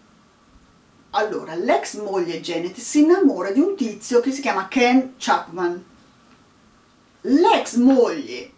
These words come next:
di questo, di Ken Chapman, si chiama Kathleen. Kathleen. Non si va mica innamorate-, innamorare di Donovan, ma quando si chiamano i casi della vita è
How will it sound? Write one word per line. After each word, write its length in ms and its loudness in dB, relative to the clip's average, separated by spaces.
di 200 -6
questo, 440 -4
di 180 -10
Ken 440 -2
Chapman, 680 0
si 220 -2
chiama 400 -2
Kathleen. 840 -6
Kathleen. 760 -4
Non 160 -18
si 120 -16
va 120 -6
mica 220 -10
innamorate-, 640 -4
innamorare 760 4
di 120 -2
Donovan, 640 -2
ma 220 -18
quando 300 -6
si 160 -8
chiamano 300 -6
i 80 -10
casi 340 -6
della 260 -6
vita 360 -12
è 400 -14